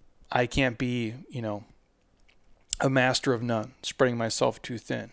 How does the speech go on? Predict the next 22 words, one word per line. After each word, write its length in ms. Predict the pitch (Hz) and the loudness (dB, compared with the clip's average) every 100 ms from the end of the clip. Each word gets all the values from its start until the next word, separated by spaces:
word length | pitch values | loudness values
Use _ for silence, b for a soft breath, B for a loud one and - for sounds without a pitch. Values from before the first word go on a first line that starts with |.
| - | -14
Again, 220 | 127 107 - - _ _ _ | -14 -14 -18 -20 _ _ _
years 280 | 135 151 147 | 4 6 6
ago, 380 | 143 151 160 - b b b b | 6 6 6 -2 b b b b
I 60 | 117 | 0
used 340 | 123 165 - | 0 0 0
to, 220 | 185 196 202 b b b b b | 2 0 -2 b b b b b
and, 300 | 120 110 110 | -4 -2 2
uh, 460 | 110 110 110 110 - - | 2 4 0 -4 -10 -6
in 120 | 131 | -4
hindsight, 460 | - 151 156 - 156 | 2 2 4 6 8
I 40 | |
was 140 | 135 | 8
doing 240 | 117 131 113 | 4 0 2
way 160 | 120 | 2
too 180 | 127 143 | 0 -2
much, 560 | 123 123 185 - - - _ _ _ _ _ _ _ _ - | 0 0 -2 -6 -6 -8 _ _ _ _ _ _ _ _ -6
not 360 | 135 139 131 123 | 6 6 6 4
good 160 | 131 | 2
enough. 420 | 117 113 104 - - | 2 -2 -6 -10 -12
And 100 | 110 | -8
so 120 | 117 | -6
now 480 | 117 117 120 120 | 0 4 4 4